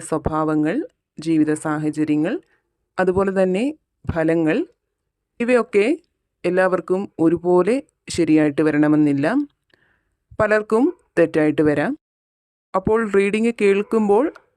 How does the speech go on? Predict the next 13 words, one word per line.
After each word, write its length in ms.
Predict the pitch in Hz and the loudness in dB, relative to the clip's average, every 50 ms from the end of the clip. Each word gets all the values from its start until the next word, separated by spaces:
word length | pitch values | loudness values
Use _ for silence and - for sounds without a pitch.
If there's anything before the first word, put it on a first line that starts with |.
| _ - 170 | _ -2 0
നിങ്ങൾക്ക് 360 | 175 180 185 202 - - 269 269 - | 2 2 2 0 0 -2 -2 -2 0
ശരിയായിട്ട് 440 | - 208 190 185 185 180 175 180 190 175 | 0 0 2 2 2 0 2 2 0 0
വന്നെങ്കിൽ 360 | 165 160 160 160 160 156 165 160 156 151 147 | 2 2 0 0 0 0 0 0 0 0 0
മാത്രം 400 | 143 143 143 143 - 175 202 262 339 - _ _ _ _ _ _ _ _ _ - | 0 -2 -4 -4 -2 0 0 0 -2 -4 _ _ _ _ _ _ _ _ _ -2
പോസിറ്റീവായിട്ട് 720 | 165 151 147 - 151 135 151 151 147 147 147 143 139 151 139 | -2 0 0 -2 -2 0 0 0 2 0 -2 -2 -2 -2 -4
എടുക്കുക. 320 | 143 135 147 151 147 165 214 269 320 - _ _ _ _ _ _ _ _ _ _ _ _ _ _ _ _ _ _ _ - | -2 -2 -2 -2 -2 -2 -4 -4 -6 -8 _ _ _ _ _ _ _ _ _ _ _ _ _ _ _ _ _ _ _ 0
ഇനി 120 | 233 233 240 226 | 2 2 4 4
നിങ്ങൾക്ക് 340 | 226 226 220 214 214 226 233 269 262 | 2 2 0 0 0 0 0 0 0
തെറ്റായിട്ടാണ് 720 | 233 190 - - 180 175 175 160 175 170 160 156 156 160 214 277 311 - _ _ _ - 165 | 0 -2 0 0 0 0 0 0 0 0 0 2 0 0 0 0 -2 -4 _ _ _ -2 0
വരുന്നതെങ്കിൽ 600 | 156 147 147 151 151 139 147 143 143 139 170 262 339 - _ _ _ _ _ _ _ _ _ 175 | 0 2 2 2 2 2 2 0 0 0 0 -2 -2 -6 _ _ _ _ _ _ _ _ _ -4
വിട്ടുകളയുക. 560 | 170 170 - 170 151 139 135 139 139 135 135 143 - - _ _ _ _ _ _ _ _ _ _ _ _ _ _ _ _ _ _ _ _ _ _ _ _ _ _ _ _ _ _ _ _ _ _ _ _ _ _ _ _ _ _ _ _ _ - | -4 -4 0 0 0 0 0 0 -2 -2 -4 -6 -6 -8 _ _ _ _ _ _ _ _ _ _ _ _ _ _ _ _ _ _ _ _ _ _ _ _ _ _ _ _ _ _ _ _ _ _ _ _ _ _ _ _ _ _ _ _ _ -6
അതുപോലെ 320 | 196 185 185 185 202 202 196 185 | -4 -2 0 0 0 0 0 0
തന്നെ 240 | 190 185 180 185 | 0 0 0 0